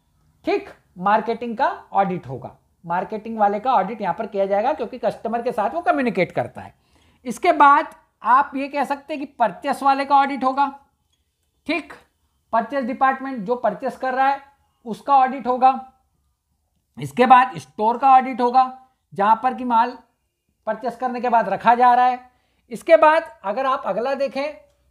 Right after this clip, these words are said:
तो आ जाते हैं आप डिज़ाइन पे। अगर आपके यहाँ पर design and development है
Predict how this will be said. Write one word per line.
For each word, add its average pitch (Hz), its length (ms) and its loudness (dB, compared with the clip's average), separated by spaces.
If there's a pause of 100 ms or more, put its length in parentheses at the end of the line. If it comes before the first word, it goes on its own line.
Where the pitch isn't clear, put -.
(120)
तो 254 60 -4
आ 220 220 0
जाते 262 300 0
हैं 254 160 -2
आप 262 340 -2 (640)
डिज़ाइन 240 500 2
पे। 294 140 2
अगर 240 320 -2
आपके 247 280 0
यहाँ 247 120 -4
पर 262 120 -4
design 240 300 -4
and 254 140 -8
development 240 560 -4
है 262 160 0